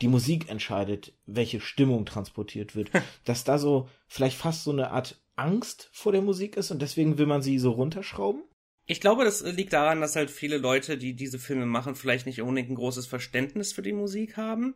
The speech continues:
Speaker 2: und einfach denken, die ist dazu da, um bestimmte Dinge zu unterstützen, aber ich weiß nicht wirklich, wie sie funktioniert. Ich glaube, Hans Zimmer hat das mal gesagt, wo er irgendwie gesagt hat, „Unser Job ist es,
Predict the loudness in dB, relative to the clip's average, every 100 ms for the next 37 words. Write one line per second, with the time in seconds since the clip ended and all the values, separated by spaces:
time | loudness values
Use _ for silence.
0 | _ -20 -18 -6 -2 -2 -2 -4 -4 -4
1 | -2 2 0 0 -4 2 2 2 -2 -6
2 | -8 -4 -2 -2 -2 -4 -4 -4 -4 -4
3 | -2 0 -2 -2 0 0 -2 -4 -4 -6
4 | -8 -4 -4 -4 -6 -4 -2 -2 0 -2
5 | -4 _ -20 -20 -10 0 0 2 -2 -2
6 | -8 -4 0 0 0 -2 -2 -2 -2 -4
7 | -2 0 0 -4 -2 -2 -4 -4 -2 -2
8 | -4 -6 -4 -4 -4 -2 -4 -4 -6 -2
9 | 0 0 -2